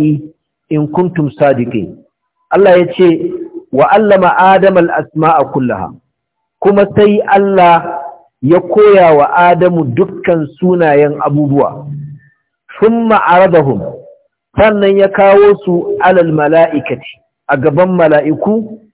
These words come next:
faƙala sai ya ce da su, "Anbi'uni, ku faɗa mini,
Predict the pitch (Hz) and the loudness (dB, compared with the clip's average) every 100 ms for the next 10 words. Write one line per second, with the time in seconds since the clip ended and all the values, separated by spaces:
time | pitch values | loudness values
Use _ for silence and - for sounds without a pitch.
0 | _ _ _ - 147 - 180 185 180 170 | _ _ _ -6 -6 0 2 4 4 4
1 | 170 - - 190 185 190 190 - 190 143 | 0 -6 -6 -4 0 0 0 0 0 0
2 | 139 - 151 151 - - _ _ _ - | -4 -4 -4 -4 -10 -20 _ _ _ -2
3 | 196 220 208 185 180 214 208 208 208 214 | 0 0 0 -2 -2 -2 0 0 0 0
4 | 214 208 214 214 214 _ _ - 156 - | -2 -6 -8 -12 -14 _ _ -6 -4 0
5 | 208 214 185 165 165 202 135 | 0 2 4 4 2 0 -2